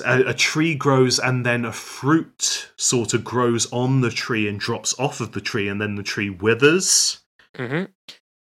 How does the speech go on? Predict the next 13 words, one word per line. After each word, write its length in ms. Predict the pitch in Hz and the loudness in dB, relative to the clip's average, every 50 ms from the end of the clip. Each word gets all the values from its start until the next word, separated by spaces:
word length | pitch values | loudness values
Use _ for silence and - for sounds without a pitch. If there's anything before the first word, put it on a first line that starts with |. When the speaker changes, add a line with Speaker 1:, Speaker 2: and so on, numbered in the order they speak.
| _ _ - | _ _ 2
Speaker 1:
Uh, 600 | 135 131 131 131 131 131 131 131 131 131 135 - - | 6 6 8 8 8 6 6 6 4 4 2 -2 -4
Speaker 2:
a 80 | 127 | 0
bunch 280 | - 170 175 180 165 156 | 2 2 2 4 4 6
of 80 | 147 | 6
other 140 | 165 156 170 160 | 6 6 6 4
shit 220 | - - 185 139 | 6 6 6 6
happens, 500 | 147 170 160 - - 196 185 196 196 180 | 6 4 4 2 2 0 0 2 4 6
like 240 | 160 139 123 - - | 6 6 6 4 0
a 100 | - 135 | 0 0
meteor 760 | 123 123 123 139 175 165 - - 208 185 185 190 202 208 - - | 2 2 4 4 4 6 4 4 6 6 6 6 6 6 4 0
falls, 800 | - - - 190 202 214 233 233 240 247 247 - - - - 127 | -2 0 4 6 6 8 8 6 6 6 4 4 2 4 6 8
Speaker 1:
Yeah, 120 | 165 151 | 8 8
then, 20 | 147 | 10